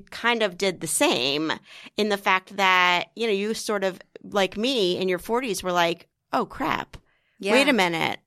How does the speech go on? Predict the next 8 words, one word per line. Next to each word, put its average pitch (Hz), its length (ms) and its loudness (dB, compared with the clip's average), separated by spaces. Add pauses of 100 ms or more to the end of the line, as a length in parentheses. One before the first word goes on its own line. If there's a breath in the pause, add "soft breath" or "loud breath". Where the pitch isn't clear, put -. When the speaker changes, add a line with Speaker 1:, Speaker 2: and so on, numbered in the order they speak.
Speaker 1:
I 226 280 4
didn't 240 300 -2
do 240 320 0 (160)
any 233 480 -2
of 185 160 -8
this 190 360 -4
other 185 320 -2
stuff." - 840 -2